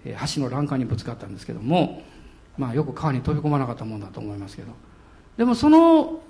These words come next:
時に、えー、隣を通った車がタオルをくれました。運転手さんがね、親切に。私はタオルで頭を押さえながらですね、えー、パトカーに乗って病院に行きました。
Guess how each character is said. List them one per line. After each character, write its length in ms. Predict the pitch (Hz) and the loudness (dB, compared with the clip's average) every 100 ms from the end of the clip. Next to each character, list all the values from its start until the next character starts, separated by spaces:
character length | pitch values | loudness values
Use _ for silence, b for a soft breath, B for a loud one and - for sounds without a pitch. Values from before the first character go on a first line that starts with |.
| - - - 214 | -14 -14 -14 -4
時 220 | 226 220 | -4 2
に、 400 | 247 254 - - | 4 4 0 -8
え 220 | - 123 120 | -10 -10 -4
ー、 40 | |
隣 280 | 156 151 143 | -2 0 0
を 60 | 135 | -2
通 120 | 143 | -4
っ 40 | |
た 120 | 135 | -6
車 300 | 123 135 135 | -6 -4 -4
が 160 | 123 120 | -4 -8
タ 180 | - 294 | -2 0
オ 60 | 196 | 0
ル 80 | |
を 40 | 120 | -2
く 100 | 117 | -6
れ 60 | |
ま 120 | 107 104 | -10 -10
し 60 | |
た。 80 | 113 | -10
運 60 | 117 | -10
転 140 | 113 | -8
手 100 | 107 | -10
さ 60 | 107 | -8
ん 40 | |
が 80 | 123 | -6
ね、 120 | 160 | -6
親 180 | 156 117 | -4 -8
切 220 | 107 101 | -8 -12
に。 80 | - | -14
私 240 | - 110 113 | -14 -16 -16
は 60 | - | -12
タ 140 | 147 | -10
オ 60 | 131 | -8
ル 80 | |
で 60 | 117 | -10
頭 220 | 113 135 | -10 -10
を 60 | 120 | -10
押 140 | 123 | -8
さ 20 | 135 | -8
え 40 | |
な 100 | 123 | -8
が 120 | 117 | -8
ら 80 | 110 | -10
で 40 | |
す 140 | 104 - | -12 -6
ね、 180 | 156 156 B B B | -6 -6 B B B
え 140 | 117 104 | -10 -8
ー、 40 | |
パ 100 | 110 | -10
ト 100 | 117 | -10
カ 120 | 110 | -12
ー 40 | 104 | -12
に 40 | |
乗 100 | 104 | -12
っ 20 | |
て 480 | 104 - 165 - - - | -12 -2 -2 -2 -10 -10
病 260 | 135 120 110 | -4 -2 -2
院 60 | |
に 80 | 107 | -6
行 80 | 104 | -8
き 100 | 104 | -12
ま 100 | 98 | -12
し 100 | - | -16
た。 100 | - | -20